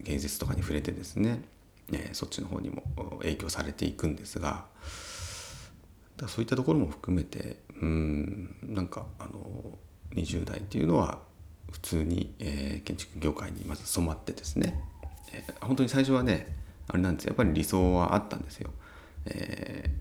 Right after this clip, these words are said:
ー、それこそその時の、お、理想像っていうのは、あの、雑誌で読むような建築家さんだったりとか、まあ、その当時も今もですけど、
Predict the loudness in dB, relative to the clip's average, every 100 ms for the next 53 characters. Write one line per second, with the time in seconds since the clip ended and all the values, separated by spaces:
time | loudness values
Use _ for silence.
0 | -4 -14 -16 -6 0 2 2 2 2 4
1 | 2 0 -4 -4 -6 -8 -8 -8 -12 -14
2 | -14 -14 -4 -2 2 0 0 -4 -4 -4
3 | 0 -2 -2 -6 -8 -6 -6 -6 -2 0
4 | 0 0 4 8 8 6 4 4 4 0
5 | -4 -6 -8 -14 0 0 0 -6 -10 -10
6 | -10 -18 -20 -20 -10 -2 -2 -2 -4 -8
7 | -10 -16 -8 -6 0 2 6 6 6 2
8 | 2 2 2 0 -4 -4 0 4 4 2